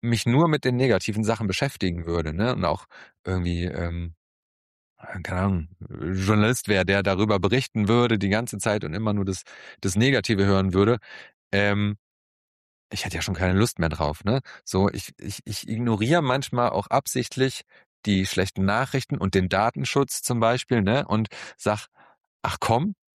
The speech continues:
was soll schon passieren? Ich probier das jetzt einfach mal.“ Ähm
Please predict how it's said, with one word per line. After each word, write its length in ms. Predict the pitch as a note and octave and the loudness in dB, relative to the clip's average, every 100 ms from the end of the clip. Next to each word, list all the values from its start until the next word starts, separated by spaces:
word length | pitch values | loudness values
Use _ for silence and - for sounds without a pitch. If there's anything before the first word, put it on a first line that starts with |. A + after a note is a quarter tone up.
| - | -6
was 140 | G2 | -2
soll 160 | A#2 C3 | 2 2
schon 160 | B2 | 0
passieren? 460 | G#2 G2+ - A2+ C#3+ | 0 -2 0 0 0
Ich 120 | - | -2
probier 320 | - G2 A#2+ | -2 2 4
das 160 | D3 - | 4 2
jetzt 200 | C#3+ - | 0 -2
einfach 280 | - - B2+ | -4 -4 -2
mal.“ 260 | B2+ C3 C#3 _ - - - - _ _ - | 0 0 -4 _ -20 -20 -20 -20 _ _ -2
Ähm 380 | G#2+ G#2+ A2 | 0 2 0